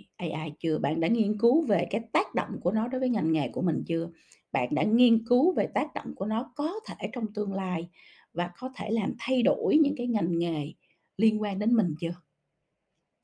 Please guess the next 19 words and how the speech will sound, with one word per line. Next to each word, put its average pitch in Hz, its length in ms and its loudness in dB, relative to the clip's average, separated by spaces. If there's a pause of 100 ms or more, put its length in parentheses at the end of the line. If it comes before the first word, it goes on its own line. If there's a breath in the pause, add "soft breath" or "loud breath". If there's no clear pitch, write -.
(160)
Nếu 262 180 6
mình 208 260 4
chưa 247 200 4
làm 160 260 6
điều 147 120 4
đó 190 280 0
thì 208 100 -4
mình 151 200 4
nên 180 180 2
làm. 156 300 0 (880)
Bởi 156 180 2
vì 233 200 2
khi 277 200 6
mình 156 400 6 (920)
đưa 233 220 6
mình 180 280 6
vào 151 300 0
trong 196 320 -4
cái 226 460 2